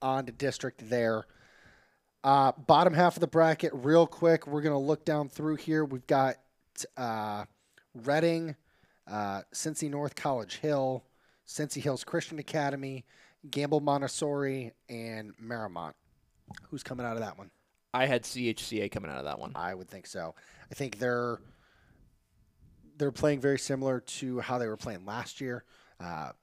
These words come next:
Speaker 1: very, very good team that returns a number of starters. Uh, they were down at U D last year. I would say C H C A.
Speaker 2: Mm-hmm.
Speaker 1: Okay. Preble, C H C A, though.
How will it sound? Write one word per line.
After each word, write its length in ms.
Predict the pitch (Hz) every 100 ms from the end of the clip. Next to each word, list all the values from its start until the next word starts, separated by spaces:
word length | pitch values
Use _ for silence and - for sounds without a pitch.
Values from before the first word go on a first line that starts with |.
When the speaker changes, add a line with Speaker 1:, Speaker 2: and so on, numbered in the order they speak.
| _ 98
Speaker 1:
very, 380 | - 131 156 139
very 280 | 135 139 123
good 260 | 131 123
team 240 | - 127 120
that 140 | 113
returns 420 | 104 - 120 123
a 60 | 113
number 260 | 113 110
of 80 | 98
starters. 680 | - 127 123 123 120 120 - - - - _
Uh, 240 | 98 101 95 - _ _ -
they 120 | 101
were 100 | 107
down 200 | 110 110
at 140 | 104
U 100 | 104
D 160 | 113 117
last 400 | 113 110 110 -
year. 340 | 123 113 107 - _ _ _ _ _
I 100 | 117
would 140 | 107 -
say 140 | 101
C 200 | - 95
H 140 | 87
C 160 | - 80
A. 260 | - - -
Speaker 2:
Mm-hmm. 140 | 110 156 _ _ 120
Speaker 1:
Okay. 120 | 90 _ _ - _ _ _ _ _ _ _ _ -
Preble, 560 | - 185 185 180 175 - _ _ _ _ _
C 320 | - - 139
H 180 | 117 -
C 160 | 107
A, 120 | 120 147
though. 240 | 78 -